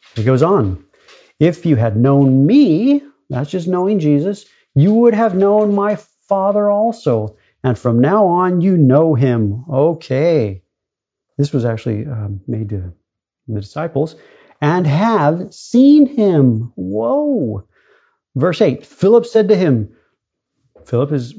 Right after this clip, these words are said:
one of the disciples, "Lord, show us the Father, and it is sufficient for us." Jesus said to him, verse nine,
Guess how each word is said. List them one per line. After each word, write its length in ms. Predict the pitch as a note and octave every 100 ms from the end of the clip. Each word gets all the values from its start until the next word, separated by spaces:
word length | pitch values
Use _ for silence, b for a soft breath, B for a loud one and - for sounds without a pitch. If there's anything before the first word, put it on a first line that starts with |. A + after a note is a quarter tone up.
| D3
one 140 | B2
of 80 | A2
the 60 | G#2
disciples, 440 | G2+ A#2 A2 F3+ b b -
"Lord, 480 | B2+ G#3 A#3 F3
show 380 | - - B3 D#4+
us 140 | B3+ -
the 100 | E3+
Father, 580 | - C3+ D3 D3+ D#3 E3+
and 300 | D#3 F3+ F#3+
it 140 | F#3+
is 160 | G3 -
sufficient 560 | G#3 - F#3+ F3+ C#3
for 160 | - A#2+
us." 360 | G#2 G2 - _ _ _ -
Jesus 440 | B2 F#3+ G3+ E3+
said 260 | F3+ F#3 E3+
to 100 | D#3+
him, 400 | D#3 A2+ G#2 G#2+
verse 300 | C3 D3+ D#3
nine, 380 | D3 F3 B2+